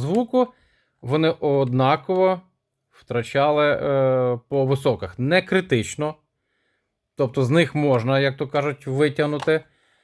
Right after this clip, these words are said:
Ось. Ну, а в цієї практично витягувати не. Тобто як, е, джерело, так і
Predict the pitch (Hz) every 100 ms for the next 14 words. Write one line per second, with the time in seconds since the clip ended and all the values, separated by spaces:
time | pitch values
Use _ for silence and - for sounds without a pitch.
0 | _ _ - 151 156 156 - _ _ _
1 | _ _ _ _ _ _ _ - 180 214
2 | 151 131 123 117 - 127 143 160 - 107
3 | - 127 123 110 110 113 104 92 92 117
4 | - 110 113 123 - - 117 113 110 107
5 | 107 104 147 185 220 233 220 - 175 -
6 | 120 135